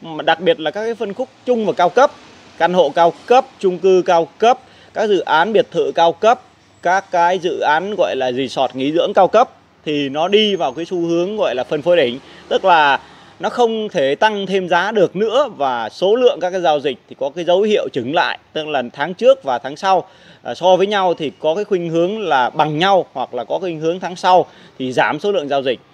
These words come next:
Giá cả thì không tăng và khó có thể tăng thêm,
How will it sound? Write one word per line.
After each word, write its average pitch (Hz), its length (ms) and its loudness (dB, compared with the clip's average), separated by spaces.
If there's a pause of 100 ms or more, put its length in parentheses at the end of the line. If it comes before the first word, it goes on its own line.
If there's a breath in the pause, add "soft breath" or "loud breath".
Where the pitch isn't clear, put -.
(400 soft breath)
Giá 196 260 2
cả 156 300 2
thì 151 420 -4
không 202 240 -4
tăng 202 280 -2
và 147 140 0
khó 190 360 -2
có 240 120 -4
thể 143 240 -2
tăng 175 200 -4
thêm, 190 300 2